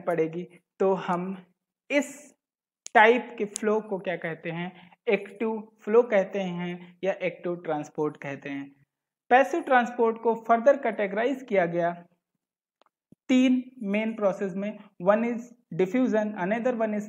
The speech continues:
facilitated diffusion और third one is a specialized form of diffusion that is osmosis, जिसको हम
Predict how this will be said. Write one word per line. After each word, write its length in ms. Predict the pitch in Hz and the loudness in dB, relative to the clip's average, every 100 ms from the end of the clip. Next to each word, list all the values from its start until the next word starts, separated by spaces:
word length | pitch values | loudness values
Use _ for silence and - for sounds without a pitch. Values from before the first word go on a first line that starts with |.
| - | -2
facilitated 760 | 214 247 240 240 240 240 214 180 | -2 -2 -4 -4 -6 -4 -4 -2
diffusion 420 | 185 190 175 190 - - _ _ _ - | -4 -4 -4 -6 -10 -20 _ _ _ 2
और 180 | 233 240 233 | 4 4 0
third 240 | - 302 240 | 6 6 6
one 200 | 220 202 196 185 | 2 2 -2 -2
is 140 | 175 185 | 0 -2
a 40 | 196 - | -2 -2
specialized 680 | - 269 277 285 277 - | 0 0 4 4 4 2
form 240 | 214 180 180 | 2 2 2
of 200 | 170 170 - _ 170 151 | 0 -2 -6 _ -8 -6
diffusion 500 | 214 254 208 196 170 | -2 0 2 0 2
that 200 | 170 170 175 | 0 0 -2
is 80 | 175 175 | -4 -4
osmosis, 480 | 165 - 160 151 147 - _ _ 170 | -4 -2 -4 -4 -8 -10 _ _ -6
जिसको 340 | 202 - 240 | -6 -2 -2
हम 260 | 214 185 | -2 -4